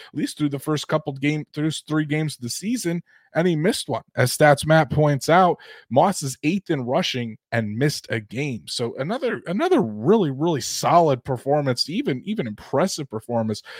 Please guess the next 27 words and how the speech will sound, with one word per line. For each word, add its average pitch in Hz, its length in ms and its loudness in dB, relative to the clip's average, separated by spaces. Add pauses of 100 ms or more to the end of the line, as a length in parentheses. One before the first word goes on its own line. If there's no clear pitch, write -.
(160)
by 156 160 4
Zach 139 360 4
Moss 135 300 2
to 113 120 -4
just 113 240 -8
make 180 240 -4
those 160 200 -2
hard 143 320 0
runs, 120 240 0
continue 165 440 -8
to 120 120 -8
churn 147 360 -2
out 143 200 2 (120)
the, 113 200 0
the 107 160 -6
tough 147 340 0
yardage, 135 500 0 (380)
and, 131 360 4
and, 135 280 2
and 123 180 -4
keep - 280 -10
this 127 160 -4
Colts 131 240 -4
offense 127 380 0
afloat 123 340 -4
at - 100 -8
times. 85 420 -14